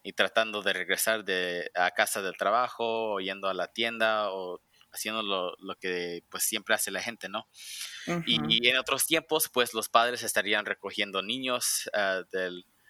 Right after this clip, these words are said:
Speaker 1: de la escuela o de la guarde-, guardería, ¿no? Y, pues, con mucha más gente y tráfico en la calle, podría haber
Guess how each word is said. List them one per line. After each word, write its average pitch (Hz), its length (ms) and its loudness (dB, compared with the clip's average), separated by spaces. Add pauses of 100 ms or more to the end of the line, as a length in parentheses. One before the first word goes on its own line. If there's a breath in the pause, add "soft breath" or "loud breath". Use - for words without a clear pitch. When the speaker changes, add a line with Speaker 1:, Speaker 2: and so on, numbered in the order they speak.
(240 soft breath)
Speaker 1:
de 104 80 0
la 92 80 4
escuela 135 640 2 (340)
o 110 140 -2
de 95 140 2
la 92 180 0
guarde-, 95 420 -2
guardería, 110 600 0
¿no? 127 400 -4
Y, 107 400 0
pues, - 640 0 (400)
con 110 200 -2
mucha 117 280 0
más 123 220 2
gente 123 800 0 (200)
y 107 120 -8
tráfico 117 640 0
en 104 100 -2
la 98 100 -2
calle, 120 360 2
podría 101 400 0
haber 104 260 -2